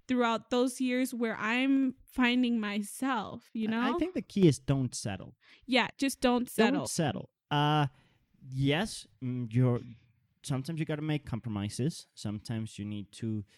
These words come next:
Speaker 2: uh, have conversations with yourself and with others, you know, what is really essential for me and what is negotiable, right?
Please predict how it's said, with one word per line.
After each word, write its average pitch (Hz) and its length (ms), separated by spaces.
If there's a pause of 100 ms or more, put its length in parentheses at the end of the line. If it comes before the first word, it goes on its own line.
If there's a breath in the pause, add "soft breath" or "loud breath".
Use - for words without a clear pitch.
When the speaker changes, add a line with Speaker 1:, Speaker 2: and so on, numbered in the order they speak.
(580 soft breath)
Speaker 2:
uh, 113 440 (680)
have 135 200
conversations 123 800
with 123 100
yourself 113 360
and 113 100
with 113 120
others, 104 320
you 107 40
know, 101 120
what 107 280
is 117 160
really 113 320
essential 101 380
for 110 140
me 107 120
and 104 140
what 101 180
is 98 160
negotiable, 98 640
right? 107 280